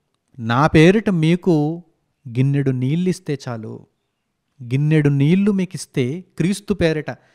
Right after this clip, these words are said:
ఇదిగో దేవుని కొరకు బ్రతుకుతున్నావు, సువార్త కార్యక్రమాలలో నీవు ముందుకు వెళ్తున్నావు, ఇదిగో దేవుని చిత్తమును నెరవేర్చటం కోసం, దేవుని యొక్క సేవార్థమై, ఇదిగో గిన్నెడు చన్నీళ్ళు ఎవరైనా మీకిస్తే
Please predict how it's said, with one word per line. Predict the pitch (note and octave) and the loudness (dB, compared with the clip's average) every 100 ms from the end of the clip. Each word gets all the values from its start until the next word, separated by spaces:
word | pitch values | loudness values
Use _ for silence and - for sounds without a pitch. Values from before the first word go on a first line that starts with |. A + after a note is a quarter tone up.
| _ - | _ -8
ఇదిగో | B2 A#2+ | -6 -4
దేవుని | A#2+ C3 C#3 | 0 0 0
కొరకు | C3+ C3 C3 | -2 -4 -4
బ్రతుకుతున్నావు, | B2 A#2 B2+ B2 B2 A#2 A#2 B2 | -6 -8 -10 -12 -10 -8 -8 -8
సువార్త | - B2+ C#3+ C#3+ | -6 -4 -4 -6
కార్యక్రమాలలో | C#3 B2+ C3 - C#3 C3+ C3 B2+ | -8 -6 -6 -6 -6 -6 -6 -8
నీవు | B2+ B2 | -8 -8
ముందుకు | A#2+ B2+ C3 B2+ | -8 -8 -8 -10
వెళ్తున్నావు, | A#2+ B2+ B2 A#2 A#2+ A#2 _ _ _ _ _ _ _ _ _ _ - | -10 -10 -10 -8 -10 -12 _ _ _ _ _ _ _ _ _ _ -2
ఇదిగో | D#3 D#3 C3 | 2 2 0
దేవుని | C3+ B2 D3+ F#3 G3+ G3+ G3 | -6 0 4 6 6 4 2
చిత్తమును | E3 - F#3+ F#3 F3+ F3 E3+ | -2 2 2 4 2 2 0
నెరవేర్చటం | C3+ C3+ E3+ G3+ G3 F#3+ F3+ | 0 4 6 6 4 -2 -2
కోసం, | E3 D#3 E3 B2 - - | -2 -2 -2 -6 -8 -10
దేవుని | A#2+ D3 F#3 G#3 | 2 6 6 6
యొక్క | G3 F#3+ | 4 0
సేవార్థమై, | G3+ - C#3+ D#3 F3 F#3+ F#3 F3+ E3+ A#2+ - | -4 0 2 6 6 6 0 0 -2 -6 -8
ఇదిగో | C#3+ D3+ C3+ - | -2 0 0 -2
గిన్నెడు | C3 C3+ D#3 F#3 F#3+ | -6 -4 0 0 0
చన్నీళ్ళు | F#3+ D3 C#3 C3+ B2 B2+ A2+ - _ _ _ _ _ _ _ _ _ _ _ _ _ _ _ _ _ _ _ _ _ _ _ _ _ _ _ | -2 -4 -4 -6 -4 -6 -8 -14 _ _ _ _ _ _ _ _ _ _ _ _ _ _ _ _ _ _ _ _ _ _ _ _ _ _ _
ఎవరైనా | A2+ A#2 C3+ C#3 C3+ | -2 0 0 0 -2
మీకిస్తే | B2 - - - B2+ A2+ D3 | -4 -10 -12 -4 -4 -4 -10